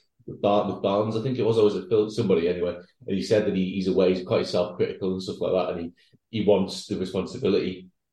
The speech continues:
as much as he can and to put things right. I think, so I think his ment-, mentality seems to be pretty, pretty bang on as well. I mean, I think there was definitely more good performances than bad overall, though, in the game. I think, just to, um, reiterate what John said, I thought that, uh, oh nine and Ballard were,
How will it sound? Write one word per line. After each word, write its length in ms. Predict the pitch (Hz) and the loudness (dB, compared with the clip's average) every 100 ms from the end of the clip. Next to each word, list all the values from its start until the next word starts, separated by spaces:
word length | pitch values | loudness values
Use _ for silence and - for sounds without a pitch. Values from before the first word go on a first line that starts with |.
| _ 98 | _ -6
as 140 | 92 | -4
much 160 | 92 - | -4 -6
as 100 | 80 | -10
he 140 | 82 | -8
can 200 | 95 92 - | -4 -6 -6
and 140 | 85 | -14
to 80 | - | -10
put 200 | 101 - | -8 -6
things 160 | 98 95 | -4 0
right. 100 | 104 | 2
I 80 | 110 | 4
think, 180 | 123 101 | 2 4
so 160 | 147 | 4
I 20 | |
think 140 | 113 101 | 4 2
his 80 | 98 | -2
ment-, 180 | 90 95 95 | -4 -4 -2
mentality 440 | 98 92 90 85 | -2 0 0 0
seems 280 | - 95 92 | -2 -6 -6
to 40 | 92 | -8
be 100 | 87 | -6
pretty, 360 | 90 - - - _ _ _ _ | -6 -6 -8 -18 _ _ _ _
pretty 160 | 131 120 | 2 4
bang 220 | 110 107 | 4 2
on 160 | 107 104 | 2 0
as 100 | 104 | 0
well. 240 | 107 - | 0 -2
I 40 | 104 | 4
mean, 120 | 131 | 6
I 60 | 143 | 6
think 140 | 196 | 4
there 80 | 165 | 4
was 140 | 123 | 4
definitely 300 | 156 156 123 117 | 2 0 2 4
more 220 | 110 - | 4 -2
good 160 | 107 | -6
performances 480 | - - 101 95 - | -6 -6 -4 -4 -6
than 120 | 95 | -4
bad 180 | 107 98 | 0 2
overall, 440 | 95 92 95 98 95 | 2 0 0 2 2
though, 240 | 98 - | 2 0
in 80 | 95 | -6
the 80 | 92 | -2
game. 300 | 98 98 92 | 0 0 -2
I 40 | |
think, 240 | 101 95 - - _ - | -4 -8 -12 -20 _ 0
just 240 | 123 - | 0 4
to, 140 | 117 104 101 98 90 87 | 4 4 4 2 2 -2
um, 200 | 87 - | -12 -6
reiterate 400 | 98 95 104 90 | -2 0 2 2
what 140 | 87 - | 2 2
John 180 | 95 95 | 0 0
said, 180 | 98 | -2
I 100 | 90 - | -4 0
thought 220 | 92 90 87 - | 0 -2 -6 -4
that, 100 | 92 | 0
uh, 260 | 90 85 95 | 0 0 0
oh 100 | 92 | 0
nine 300 | 92 92 87 | 0 -2 -4
and 120 | 82 | -4
Ballard 420 | 90 87 87 90 | -2 0 -2 -4
were, 180 | 90 | -8